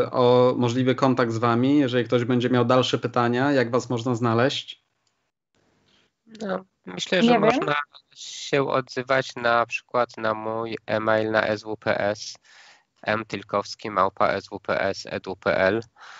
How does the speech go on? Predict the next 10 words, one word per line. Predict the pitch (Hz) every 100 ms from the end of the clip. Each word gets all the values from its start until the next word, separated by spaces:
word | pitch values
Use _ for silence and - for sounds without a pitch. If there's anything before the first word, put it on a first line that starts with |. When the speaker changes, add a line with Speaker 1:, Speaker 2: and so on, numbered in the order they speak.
| - _ - - -
Speaker 2:
Sądzę, | - 110 104 104
że | 95 101 95
jest | 92 90 - -
on | 98 95 92
gdzieś | 92 - 90 104
dostępny | 101 - 101 92 98
na | 92 90
stronach | - - 98 92 87
naszej | 95 90 - 92
uczelni. | - - 87 87 95